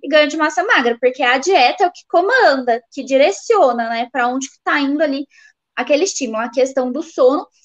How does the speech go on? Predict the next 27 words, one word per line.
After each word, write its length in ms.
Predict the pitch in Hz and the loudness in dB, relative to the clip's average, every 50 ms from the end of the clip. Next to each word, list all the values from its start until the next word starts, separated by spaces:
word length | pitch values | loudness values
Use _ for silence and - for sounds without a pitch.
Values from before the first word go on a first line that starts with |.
| _ - | _ -6
e 40 | 277 | -4
a 60 | 311 | -4
questão 400 | 320 370 359 349 - 415 392 392 | -2 -2 -2 -2 0 0 0 2
do 100 | 320 339 | 4 4
acompanhamento 1000 | 359 494 508 - - 466 453 440 415 392 370 339 330 302 285 294 320 349 - 330 277 | 4 4 2 0 -2 -2 -2 -2 -2 0 0 0 0 0 -2 -2 -2 -4 -6 -8 -6
com 360 | - 339 302 320 392 508 494 | -4 0 0 0 0 0 -4
o 40 | 370 | -6
profissional 540 | - 330 302 302 - - 302 269 247 233 247 | -4 -4 -4 -4 -4 -4 -4 -2 -2 -2 0
de 80 | 247 240 | -2 -4
educação 480 | 226 247 - 240 233 - 220 208 214 - | -4 -6 -8 -10 -10 -10 -12 -14 -14 -12
física 420 | - 294 302 294 277 277 - 262 - - | -10 -8 -8 -8 -8 -10 -10 -8 -4 -2
é 180 | 269 285 311 - - | -2 -2 -2 -4 -6
muito 480 | 294 311 311 311 330 359 494 - - 494 | -6 -4 -2 0 0 0 -2 -4 -8 -8
importante, 540 | 466 - 339 294 - 320 302 330 - - _ | -4 -2 -2 0 0 0 0 0 -2 -6 _
principalmente 560 | - 302 359 - - - 392 349 359 - - - | -6 -6 -6 -6 -6 -6 -6 -6 -6 -6 -6 -6
pra 100 | 370 359 | -6 -6
quem 200 | - 392 392 403 | -4 -6 -6 -2
treina, 320 | - 339 302 302 339 370 370 | 0 2 2 2 2 0 0
por 120 | 381 330 | 0 0
exemplo, 360 | 339 330 311 277 339 277 359 | 0 0 0 -2 -2 -2 -2
na 160 | 311 277 254 269 | -2 0 0 -2
academia 460 | 269 302 262 233 254 254 233 220 226 | -2 -2 0 0 0 0 0 -4 -6
do 140 | 233 359 - _ | -8 -8 -6 _
prédio, 640 | 240 269 269 254 285 311 302 277 254 233 220 226 226 - - - _ _ _ _ - | -2 0 0 2 2 2 2 2 0 0 -2 -4 -8 -12 -14 -20 _ _ _ _ -2
onde 220 | 247 269 269 294 | 0 2 2 2
até 280 | 277 285 - 339 294 320 | 2 0 0 0 0 0
tem 240 | 320 427 381 453 | 0 0 -2 -2